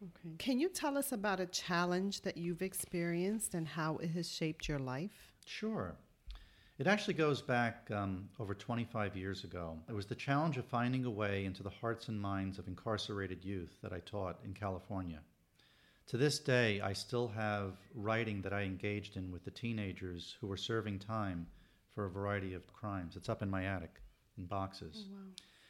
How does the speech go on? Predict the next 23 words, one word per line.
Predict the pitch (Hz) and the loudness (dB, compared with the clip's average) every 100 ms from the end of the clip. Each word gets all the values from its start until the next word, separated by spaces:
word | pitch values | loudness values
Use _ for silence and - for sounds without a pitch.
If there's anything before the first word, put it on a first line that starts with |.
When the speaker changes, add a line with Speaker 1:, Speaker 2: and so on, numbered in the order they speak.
| - | -6
Speaker 2:
As | 120 117 | -2 4
a | |
relatively | 127 139 143 139 117 | 6 6 4 2 2
new | 110 110 | 2 0
teacher, | - 131 127 110 | 0 -2 -2 0
I | 98 | 0
wondered | 98 113 101 98 | 2 2 2 0
how | 107 123 120 | 2 2 2
education | 135 170 - 143 131 117 | -2 -2 -4 -4 -2 -2
did | 101 104 | 0 -2
not | 104 143 165 | 0 0 -2
help | - 135 - | -4 -4 -4
serve | - 139 147 98 | -2 0 0 -2
them | 95 85 82 - _ _ _ _ - | -6 -6 -8 -12 _ _ _ _ -4
to | 120 | 0
avoid | 101 107 131 139 | 0 2 2 2
the | 123 | 0
circumstances | - 127 117 - 107 95 101 98 | 0 0 -2 -4 -4 -4 -6 -8
that | 98 | -4
brought | 107 98 | -2 -2
them | 101 95 | -4 -6
to | 92 | -4
jail. | 107 120 92 | 0 0 0